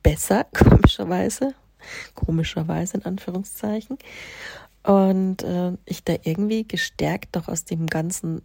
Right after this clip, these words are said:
heraus bin, ja. Und okay, das waren sowieso ein paar stressige Tage, wir waren im Urlaub, es war schweinekalt, ähm, die Leute sind da alle wild erkältet und wahrscheinlich auch mit Corona rumgesprungen, äh, da in diesem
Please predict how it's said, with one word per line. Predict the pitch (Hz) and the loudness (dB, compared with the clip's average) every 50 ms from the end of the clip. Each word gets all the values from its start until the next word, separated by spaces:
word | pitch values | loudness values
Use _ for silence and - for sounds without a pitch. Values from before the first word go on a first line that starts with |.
| _ | _
heraus | - 160 175 170 156 147 - - 156 156 170 180 180 - - | -6 -6 -4 -4 -4 -6 -8 -8 -6 -4 -4 -4 -6 -8 -12
bin, | - - - - - - | -6 -4 -4 -4 -4 -8
ja. | - - - 156 - | -8 -8 -8 -8 -8
Und | - - - - - - | -8 -8 -10 -12 -10 -12
okay, | - - - - 156 143 | -12 -12 -10 -10 -8 -8
das | - 165 - - - | -8 -8 -8 -8 -6
waren | - 151 156 | -8 -6 -6
sowieso | - 160 147 - 156 | -8 -8 -6 -6 -6
ein | 156 | -6
paar | - - 147 147 | -6 -8 -4 -4
stressige | - - - - 160 165 - - 151 151 - 160 | -4 -6 -4 -6 -6 -6 -4 -6 -6 -6 -6 -8
Tage, | - - 147 147 - 180 175 | -6 -8 -8 -8 -8 -10 -8
wir | |
waren | 175 151 147 147 | -6 -6 -6 -6
im | 165 - - - | -8 -8 -6 -4
Urlaub, | - 185 170 170 165 156 160 - - - - - - - - - - - - _ | -2 -2 0 0 0 -2 -2 -4 -10 -18 -18 -18 -16 -16 -16 -18 -18 -20 -4 _
es | - 170 - - - | -2 -2 -2 -2 0
war | 160 151 147 | 0 0 2
schweinekalt, | 147 - - - 156 156 151 151 151 151 147 - - - 156 151 156 156 147 - - _ - - - - - - - - _ _ | 0 0 -2 0 -2 -2 -2 0 -2 -4 -4 -6 -8 -2 -2 0 0 -2 -4 -6 -10 _ -20 -20 -20 -20 -20 -20 -20 -20 _ _
ähm, | - 180 170 170 165 160 151 156 | -2 0 0 0 0 -2 -6 -4
die | - 165 | -4 -2
Leute | 165 160 156 156 160 165 - 165 | 0 0 2 2 0 0 -2 -4
sind | - - 165 165 | -4 -2 -2 0
da | 170 170 165 | 0 -2 -2
alle | - 160 156 160 147 160 | -2 -2 -2 -2 -2 -2
wild | 160 156 156 156 - - | -2 -2 -2 -2 -2 -4
erkältet | 165 165 - - 160 151 151 147 - 160 156 - - | -4 -4 -2 -2 0 0 0 0 -2 -4 -8 -6 -8
und | 165 160 151 165 | -8 -6 -4 -4
wahrscheinlich | 151 151 - - - - 147 151 151 156 - - | -4 -4 -4 -6 -8 -6 -6 -6 -8 -8 -10 -10
auch | 156 160 | -8 -8
mit | 160 151 - - | -8 -10 -10 -10
Corona | - 160 147 - 151 147 147 147 | -8 -8 -6 -6 -4 -4 -4 -6
rumgesprungen, | 143 - - 160 165 - - - _ - 156 151 147 147 147 - - | -6 -4 -4 -4 -4 -6 -10 -14 _ -6 -6 -6 -4 -6 -8 -6 -6
äh, | 85 85 78 - - - - - - | -6 -6 -4 -6 -6 -6 -8 -8 -6
da | - - | -6 -8
in | - - - - | -8 -8 -8 -8
diesem | - 151 156 - 160 156 | -8 -10 -8 -8 -8 -10